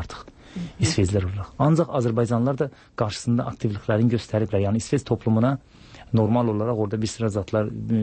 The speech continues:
Speaker 1: veriblər.
Speaker 2: Hı hı.
Speaker 1: Bəlkə bunun, e, yeri gəlib mən deyirəm, heç gərəyi yox idi bunu deyəm. Məsələ,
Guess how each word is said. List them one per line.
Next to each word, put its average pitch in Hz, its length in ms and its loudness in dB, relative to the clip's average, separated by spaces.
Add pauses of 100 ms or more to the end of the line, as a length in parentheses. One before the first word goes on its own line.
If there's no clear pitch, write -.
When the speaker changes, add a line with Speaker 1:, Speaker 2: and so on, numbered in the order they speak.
(180)
Speaker 1:
veriblər. 113 340 -2 (300)
Speaker 2:
Hı 190 100 0 (140)
hı. 170 180 -2
Speaker 1:
Bəlkə 120 300 0
bunun, 127 400 2
e, 135 100 -4 (380)
yeri 131 180 2
gəlib 127 320 0
mən 101 160 -2
deyirəm, 101 320 -2
heç - 160 -12
gərəyi 110 320 4
yox 113 160 0
idi 98 160 -2
bunu 92 160 0
deyəm. 117 240 2
Məsələ, 117 320 0